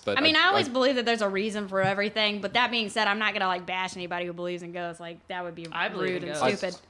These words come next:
Speaker 1: I, I agree that there is a reason for everything, but we, we, we don't know what those reasons might be most of the time, or some
Speaker 2: Yeah.
Speaker 1: of the time. Some, sometimes it really doesn't make sense, and we don't understand. Like, I don't know what the thing was, but I saw, I drove over a hill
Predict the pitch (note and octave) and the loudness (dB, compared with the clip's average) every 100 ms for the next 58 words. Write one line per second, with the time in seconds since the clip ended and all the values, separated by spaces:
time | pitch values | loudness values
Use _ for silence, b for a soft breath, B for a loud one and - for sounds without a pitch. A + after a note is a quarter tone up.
0 | C3+ D#3 D#3 B2+ D3 B2+ A#2 A2 F#2+ G2 | 0 2 2 0 -2 0 0 0 -2 -4
1 | G2+ G2 F2 G2 G2 F#2+ G2 F#2+ F2 F#2 | -6 -6 -6 -4 -4 -4 -4 -4 -6 -6
2 | F#2 G2 F#2+ F#2 G2 G2+ F#2+ _ _ _ | -6 -8 -8 -10 -6 -8 -8 _ _ _
3 | _ - G2+ G2+ G2 F#2 F#2 F2 E2+ F2+ | _ -10 -4 -2 -2 -2 -2 -2 -2 -4
4 | E2+ F2 F2 - F2 F2 D#2+ D#2+ D2+ - | -2 -4 -6 -6 -8 -8 -10 -8 -8 -8
5 | D#2+ C2 - - - B1 A#1 - G2 G2 | -10 -10 -14 -14 -14 -12 -14 -8 -4 -4
6 | G2+ - - D#2+ G#1+ G2 _ _ _ - | -6 -8 -14 -12 -12 -16 _ _ _ -12
7 | - G2+ - F#2+ F#2 F#2 F2 D#2+ D2 G2 | -8 -4 -4 -2 -2 -4 -6 -10 -8 -4
8 | G2 F#2+ G2+ F#2 F#2 - F#2+ F2+ E2+ - | -2 -2 -4 -6 -8 -6 -8 -6 -8 -12
9 | - - F2+ F2+ F2+ F2 E2 D#2+ - F2 | -14 -12 -10 -8 -8 -8 -10 -10 -8 -8
10 | E2 E2 - _ _ _ _ _ F#2 F#2 | -8 -12 -18 _ _ _ _ _ -6 0
11 | A#2+ B2+ A2+ G#2+ - - F#2+ F2+ F#2+ F2 | 0 2 2 0 -2 -4 -4 0 0 0
12 | F#2+ F2+ - F#2 F2 F2 F2+ G2+ F#2+ F#2+ | -2 -2 0 -2 -2 -4 -4 -2 -2 -2
13 | F2+ E2 G2 F#2+ F2 E2 | -2 -2 -2 0 -2 -4